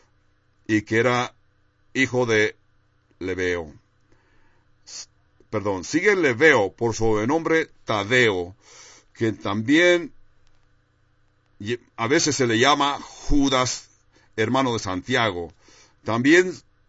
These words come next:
Simón el cananista y Judas Iscariote, que también fue el que lo traicionó.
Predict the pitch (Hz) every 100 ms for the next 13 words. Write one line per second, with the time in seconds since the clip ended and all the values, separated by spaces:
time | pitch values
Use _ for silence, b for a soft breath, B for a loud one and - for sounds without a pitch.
0 | _ _ - - 123 120 160 175 - _
1 | 117 117 107 - 110 107 123 214 - 196
2 | 190 165 _ _ 113 104 139 131 117 -
3 | 107 - 113 98 117 110 107 92 - b
4 | _ 113 - 104 120 120 107 139 147 -
5 | 107 95 98 92 87 82 85 80 80 85
6 | 80 80 101